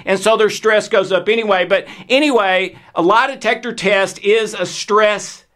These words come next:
test. Okay. What's the relevance of that? The relevance is anytime we act in fear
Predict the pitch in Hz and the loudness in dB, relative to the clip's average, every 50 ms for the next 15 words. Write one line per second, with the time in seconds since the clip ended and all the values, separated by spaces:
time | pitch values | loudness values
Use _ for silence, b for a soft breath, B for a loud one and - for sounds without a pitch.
0 | _ _ _ - - - 220 214 180 139 - - - - - - _ _ _ _ | _ _ _ -14 -6 -2 -2 0 0 -2 -4 -10 -18 -20 -20 -20 _ _ _ _
1 | _ _ _ _ _ _ _ _ _ _ - 190 190 190 185 156 113 98 - B | _ _ _ _ _ _ _ _ _ _ -2 -2 0 0 -2 -2 -4 -8 -12 B
2 | B B B B B B B B B B B B B B B B B _ _ _ | B B B B B B B B B B B B B B B B B _ _ _
3 | _ _ _ _ _ _ B B B B B B B B B B B B _ _ | _ _ _ _ _ _ B B B B B B B B B B B B _ _
4 | - 196 240 269 - - - 254 254 254 247 247 247 233 196 185 180 - 185 156 | -4 -4 -4 -4 -4 -12 -10 -4 -2 -2 -2 0 -2 -2 -4 -4 -4 -6 -8 -6
5 | 139 156 139 110 98 95 - _ _ _ _ _ _ _ _ _ _ _ _ _ | -4 -4 -4 -4 -6 -10 -16 _ _ _ _ _ _ _ _ _ _ _ _ _
6 | _ _ _ - _ - - 180 170 175 233 269 269 262 254 196 196 190 185 - | _ _ _ -20 _ -6 -4 0 2 2 2 4 4 2 2 0 -2 -4 -4 -2
7 | 180 185 180 175 175 180 175 175 B B B B B 196 214 254 294 320 311 311 | 0 0 2 2 2 0 0 -6 B B B B B 0 0 2 2 0 0 0
8 | 214 226 254 247 254 254 240 226 226 220 220 - - - 202 208 214 190 175 165 | -2 -2 0 2 0 0 -2 -2 -2 -2 -2 -4 -6 -4 -2 -2 0 0 -2 -2
9 | 214 - - - - 185 180 170 160 156 156 - - 277 302 311 285 247 202 170 | -4 -8 -12 -8 -4 -2 -2 -2 -2 -4 -8 -10 -4 -2 0 2 2 2 2 2
10 | 165 165 180 220 233 220 | 0 0 0 0 -2 -4